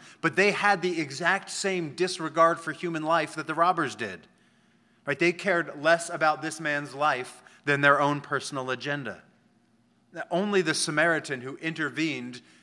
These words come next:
to, to preserve the life of this man really kept God's law. He's the one who kept the sixth commandment by, by loving his neighbor.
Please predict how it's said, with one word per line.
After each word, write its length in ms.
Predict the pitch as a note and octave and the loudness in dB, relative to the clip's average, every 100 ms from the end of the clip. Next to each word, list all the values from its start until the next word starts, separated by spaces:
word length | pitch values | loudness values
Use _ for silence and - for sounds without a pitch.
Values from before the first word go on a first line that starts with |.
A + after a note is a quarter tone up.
| _ | _
to, 200 | - C#3+ | -8 -8
to 180 | C3 D3 | -8 -10
preserve 480 | D#3 C#3+ D3+ E3+ D#3 | -8 0 4 4 4
the 120 | D#3 | 4
life 280 | D3 D3 D3+ | 4 4 2
of 100 | C3+ | -2
this 160 | C#3+ | -2
man 380 | D#3+ D#3 C#3+ B2+ | -2 -4 -4 -4
really 280 | E3 E3+ C3+ | -4 -2 -4
kept 480 | - - D#3 - D3+ | -8 -10 -10 -12 -6
God's 340 | B2+ A#2+ A2+ | -2 -2 -2
law. 400 | C3 C#3 A#2 F2+ - _ _ _ _ _ _ _ _ | -4 -4 -4 -8 -20 _ _ _ _ _ _ _ _
He's 200 | - D3 D3+ | -12 -8 -6
the 60 | |
one 80 | C3 | -6
who 60 | A#2+ | -6
kept 360 | - D3 - | -6 -6 -8
the 80 | A#2+ | -8
sixth 360 | - C#3+ - - | -6 -6 -8 -12
commandment 600 | C3 C3 C#3 G#2+ G#2+ - | -8 -6 -6 -6 -10 -4
by, 300 | A2+ G#2+ G#2 - _ _ | -2 -2 -8 -20 _ _
by 120 | B2 | -6
loving 440 | A#2+ B2+ D3 C3 A#2 | 0 4 4 2 -4
his 160 | G#2 | -6
neighbor. 360 | B2 C#3+ B2 | -6 -6 -6